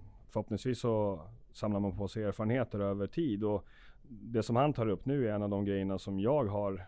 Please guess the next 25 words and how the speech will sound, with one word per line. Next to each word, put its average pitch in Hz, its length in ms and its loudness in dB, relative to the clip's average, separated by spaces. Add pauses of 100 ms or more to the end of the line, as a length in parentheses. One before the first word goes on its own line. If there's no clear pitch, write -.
(180)
eh, 73 280 -16 (200)
haft, - 360 -8 (280)
om 92 80 -14
man 95 60 -8
ska - 100 -14
säga, 98 160 -6
mest 98 220 -4
problem 123 380 4
med, 73 220 -12
liksom, 90 300 -8
i, 92 200 -4 (680)
i 98 200 0
mig 104 140 2
själv 135 320 0
eller 101 140 0
lära 95 220 0
mig 95 120 -4
själv, 117 300 -2
är 95 40 0
att 92 100 -6
jag 113 120 -2
är 123 80 -2
väldigt, 110 580 -2 (1080)
alltså, 151 160 0
känslosam 127 720 -2